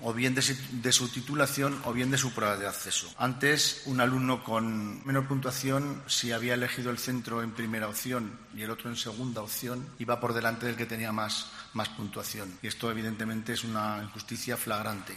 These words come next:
Es un sistema muy parecido el que se va a adoptar a, a lo que sería la,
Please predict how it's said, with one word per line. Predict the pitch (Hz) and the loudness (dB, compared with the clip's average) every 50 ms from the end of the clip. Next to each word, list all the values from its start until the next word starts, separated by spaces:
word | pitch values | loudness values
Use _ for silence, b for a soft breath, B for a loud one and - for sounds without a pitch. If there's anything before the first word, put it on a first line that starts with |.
| - - | -8 -4
Es | - 120 135 | -2 2 2
un | 139 135 | 4 4
sistema | 135 117 - - 139 127 120 117 | 4 4 4 4 6 6 6 6
muy | 127 127 120 | 6 4 4
parecido | - 123 117 120 110 - - 143 147 165 | 4 4 4 4 2 0 0 2 2 0
el | 170 | 0
que | 151 - 127 | 0 0 2
se | - 127 | 2 2
va | 117 120 | 2 0
a | 120 | 0
adoptar | 123 123 - - - 131 139 143 - - | 0 -2 -4 0 4 4 4 4 4 2
a, | - 117 113 113 110 110 107 104 101 98 98 95 - - - - | 0 2 4 4 4 4 4 4 2 0 -2 -4 -6 -10 -8 -6
a | 110 | -4
lo | 110 107 - | -4 -4 -4
que | - 107 | -2 0
sería | - - 104 98 113 120 | 0 0 0 0 0 2
la, | 117 110 107 104 101 98 98 98 95 - | 2 4 4 4 4 4 2 0 -2 -6